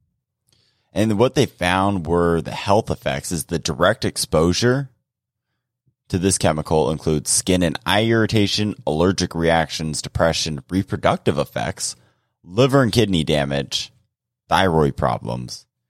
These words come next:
and it's just been known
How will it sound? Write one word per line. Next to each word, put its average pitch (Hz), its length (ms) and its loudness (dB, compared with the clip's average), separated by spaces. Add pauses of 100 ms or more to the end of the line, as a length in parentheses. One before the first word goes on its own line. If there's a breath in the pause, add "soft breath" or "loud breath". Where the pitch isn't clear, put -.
(560)
and 64 540 -6 (460)
it's 76 140 -8
just - 160 -2
been 73 180 0
known 71 400 0